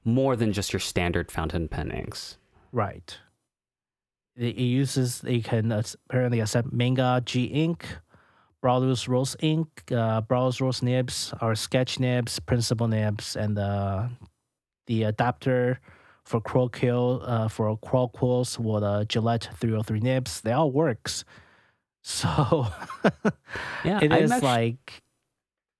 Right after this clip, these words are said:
Speaker 2: I would say,
Speaker 1: I
Speaker 2: uh, c-, uh,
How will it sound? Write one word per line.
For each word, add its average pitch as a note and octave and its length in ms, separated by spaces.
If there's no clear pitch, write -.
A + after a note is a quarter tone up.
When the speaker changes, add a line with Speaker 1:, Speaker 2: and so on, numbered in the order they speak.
Speaker 2:
I C3+ 100
would C3 160
say, - 240
Speaker 1:
I - 20
Speaker 2:
uh, G#2+ 520
c-, - 600
uh, F#3+ 1300